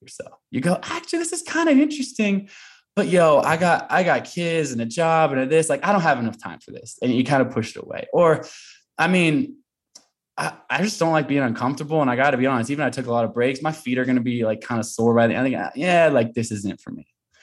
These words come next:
And what's interesting, and why I say it starts right now, is this suggestion of this walk is me holding up a mirror to you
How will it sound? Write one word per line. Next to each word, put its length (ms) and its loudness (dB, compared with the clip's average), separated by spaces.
And 100 4
what's 260 2
interesting, 880 2
and 80 0
why 100 4
I 40 4
say 240 0
it 100 0
starts 400 0
right 200 -2
now, 420 -4
is 180 -4
this 280 0
suggestion 760 0
of 140 0
this 220 -6
walk 400 -4
is 160 0
me 200 4
holding 420 2
up 160 -4
a 40 -8
mirror 340 -2
to 160 -14
you 180 -12